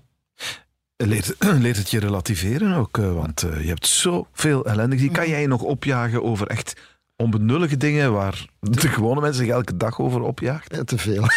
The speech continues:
Speaker 1: Toch nog?
Speaker 3: <laughs> Jawel,
Speaker 1: Ja.
Speaker 3: jawel.
Speaker 1: Maar denk je dan niet, wa-, ik, ik, ik zag, eh, vorig jaar nog iemand, eh, ontploffen naast mij.
Speaker 3: Ja.
Speaker 1: En, en nu heb ik een lekkende kraan.
Speaker 3: Ja, ik, ik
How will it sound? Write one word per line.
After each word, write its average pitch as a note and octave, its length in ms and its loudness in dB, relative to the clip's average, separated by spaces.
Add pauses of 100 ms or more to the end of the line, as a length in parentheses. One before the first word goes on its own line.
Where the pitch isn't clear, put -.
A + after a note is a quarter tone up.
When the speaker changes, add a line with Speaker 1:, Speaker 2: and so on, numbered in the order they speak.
(240)
Speaker 1:
Toch - 180 0
nog? - 340 0
Speaker 3:
<laughs> F#3 40 -2
Jawel, C3 360 4
Speaker 1:
Ja. D3+ 60 2
Speaker 3:
jawel. B2 320 2
Speaker 1:
Maar B2+ 100 0
denk G#3 180 2
je G#3+ 80 -2
dan G3 100 2
niet, F#3+ 160 0
wa-, E3 160 0
ik, D#3 200 -6
ik, - 340 -10
ik - 160 -8
zag, - 340 -4
eh, E3 220 4 (320)
vorig C3+ 280 -2
jaar C3+ 140 0
nog C3 100 2
iemand, A#2+ 460 0
eh, A2 380 2
ontploffen D#3 500 0
naast G#2+ 280 0
mij. A2 180 0
Speaker 3:
Ja. A2 60 0
Speaker 1:
En, G2+ 160 -2
en A#2 200 2
nu C#3+ 280 2 (500)
heb B2 120 0
ik A2+ 120 -2
een A2 60 4
lekkende F#2+ 300 0
kraan. B2+ 400 -2 (880)
Speaker 3:
Ja, C3 240 4
ik, - 260 -4
ik C#3+ 140 -4